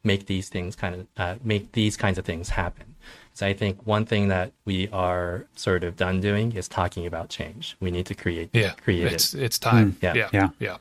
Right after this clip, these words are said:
Speaker 2: agreed, agreed.
Speaker 3: Excellent. Uh, Ken, one, well, not the final question, but one of our last questions we like to ask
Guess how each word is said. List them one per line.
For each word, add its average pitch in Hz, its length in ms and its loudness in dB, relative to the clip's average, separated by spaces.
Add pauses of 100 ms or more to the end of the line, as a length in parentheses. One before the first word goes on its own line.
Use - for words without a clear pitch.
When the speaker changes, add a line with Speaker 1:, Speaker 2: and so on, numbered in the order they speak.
(100)
Speaker 2:
agreed, 101 420 -6 (200)
agreed. 110 180 2
Speaker 3:
Excellent. 107 340 -4 (600)
Uh, 139 220 4
Ken, 156 460 4
one, 160 540 6 (220)
well, 135 260 0 (540)
not 143 140 0
the 135 60 0
final 123 300 4
question, 110 320 -4
but 110 160 -4 (560)
one 147 120 4
of 127 80 4
our 117 100 8
last 113 300 4
questions 113 600 -2
we 127 120 -4
like 117 180 0
to - 100 -8
ask 113 320 -4